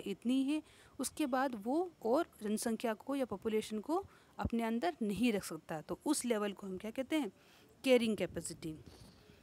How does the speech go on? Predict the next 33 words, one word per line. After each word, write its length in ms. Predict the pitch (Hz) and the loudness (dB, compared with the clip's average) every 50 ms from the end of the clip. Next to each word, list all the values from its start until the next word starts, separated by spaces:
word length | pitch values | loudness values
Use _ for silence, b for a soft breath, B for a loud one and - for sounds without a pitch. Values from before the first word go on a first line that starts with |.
| B B - - - - - - - - - - - - - - - - - - - - - - - - | B B -18 -18 -18 -18 -20 -20 -20 -20 -20 -20 -20 -20 -20 -20 -20 -20 -20 -20 -20 -20 -20 -16 -8 -6
तो 60 | 240 | -6
as 500 | - - 214 262 269 294 311 - - - - - - 190 | -4 -4 0 2 4 4 4 4 0 -4 -6 -10 -6 -2
resources 640 | 214 220 - - 294 302 294 - - 302 277 247 | 0 0 2 2 2 2 2 2 2 0 0 2
are 240 | - 233 214 196 175 | 2 2 2 2 0
depleted, 500 | 180 170 - - 262 269 262 302 311 285 - 233 | -2 -2 -2 -4 -4 -4 -2 -2 -2 -2 -2 -4
population 580 | 202 - - 226 233 226 - 254 240 214 180 196 | -6 -4 -4 -4 -4 -4 -2 -2 -4 -2 -2 -2
growth 300 | 214 226 220 - 226 220 | -2 -2 0 0 0 2
rate 300 | 220 214 - - - 202 | 2 0 0 -2 -6 -2
slows 380 | 208 220 262 330 330 - - B B B B B B | -2 0 2 2 2 0 -2 B B B B B B
and 220 | 240 262 - 254 208 | -4 -4 -4 -4 -4
eventually 600 | 220 208 208 202 - 214 214 247 254 - - - | -4 -4 -4 -2 -2 -2 -2 0 2 2 2 4
stops। 440 | - 262 180 156 - - - - - - - - B B B B B B - - | 4 4 4 2 0 -4 -8 -8 -10 -20 -20 -20 B B B B B B -12 -8
तो 60 | 208 | -6
ये 120 | 202 208 | -4 -2
just 260 | 196 220 220 - - | -2 -2 -2 -2 -2
मैंने 160 | 233 220 220 214 | -2 -2 -2 -2
आपको 220 | 208 - - 233 | -2 -2 -2 -2
समझाया 420 | 226 - 214 202 196 220 226 247 | -2 0 -2 -4 -4 -4 -4 -4
कि 100 | 254 - | -2 0
अगर 140 | 247 214 190 | 0 0 0
resources 440 | 190 220 - 226 220 214 - 233 208 | 0 0 0 0 0 0 0 -2 -2
जैसे 220 | 196 202 - 226 | -2 -2 -2 -2
जैसे 200 | 196 208 196 202 | -4 -4 -6 -8
ख़त्म 300 | 190 - 208 - 240 247 | -6 -6 -4 -2 0 0
होने 140 | 269 277 277 | 2 2 2
लगेंगे, 360 | 277 269 262 269 262 269 269 | 2 2 0 0 0 -2 -2
population 520 | 262 233 190 180 196 190 190 - 214 202 190 | -2 -4 -4 -4 -4 -4 -4 -4 -4 -4 -2
बढ़ेगी, 340 | 202 208 233 240 220 247 220 | -2 -2 -2 -2 -2 -4 -4
तो 240 | - 262 330 381 B B B B B B B B | -4 -2 -4 -4 B B B B B B B B
population 460 | 202 - - 208 208 - - 226 214 | -8 -4 -2 -2 -2 0 -2 -2 -4
growth 200 | 190 202 208 226 | -2 -2 -2 -2
अपने 300 | - 208 190 - 208 214 | -2 -4 -6 -4 -4 -2
आप 240 | 226 285 392 427 359 | 0 0 0 -2 -2